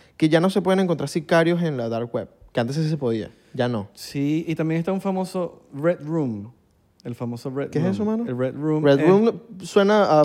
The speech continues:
Speaker 1: página pornográfica.
Speaker 2: Cuarto Rojo.
Speaker 1: Suena
Speaker 2: El Cuarto Rojo es, eh, se habla
Speaker 1: a
Speaker 2: mucho,
Speaker 1: RedTube.
Speaker 2: es como una, <laughs> RedTube. Hay, hay un,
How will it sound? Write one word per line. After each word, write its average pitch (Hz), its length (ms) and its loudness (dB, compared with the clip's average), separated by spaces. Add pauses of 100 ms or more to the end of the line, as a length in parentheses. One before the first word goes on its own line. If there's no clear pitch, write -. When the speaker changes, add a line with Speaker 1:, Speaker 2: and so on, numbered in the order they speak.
Speaker 1:
página 165 280 4
pornográfica. 135 460 -4
Speaker 2:
Cuarto 147 380 2
Rojo. 127 420 -2 (220)
Speaker 1:
Suena 127 260 -2
Speaker 2:
El - 40 2
Cuarto 156 240 4
Rojo 160 440 0
es, 135 260 -6
eh, 135 260 -4
se 143 140 -4
habla 135 200 4
Speaker 1:
a 147 40 8
Speaker 2:
mucho, 143 420 4
Speaker 1:
RedTube. - 240 0
Speaker 2:
es 160 60 -4
como 202 180 -2
una, 170 100 0
<laughs> - 20 -4
RedTube. 113 1120 -4 (560)
Hay, 143 200 4 (120)
hay 151 180 4
un, 156 760 0